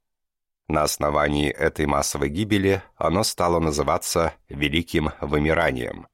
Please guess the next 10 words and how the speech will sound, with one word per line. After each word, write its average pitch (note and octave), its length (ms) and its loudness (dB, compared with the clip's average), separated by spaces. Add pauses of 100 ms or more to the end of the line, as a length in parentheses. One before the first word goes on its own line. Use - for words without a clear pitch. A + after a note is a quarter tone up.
(640)
Что - 280 0
явилось B2+ 440 4
тому G2 240 0
причиной? - 680 -4 (580)
Обширные A2+ 680 2
извержения E2 640 2
вулканов D2+ 640 0
по C2+ 100 0
всей D2 260 -4
Сибири F#2+ 560 0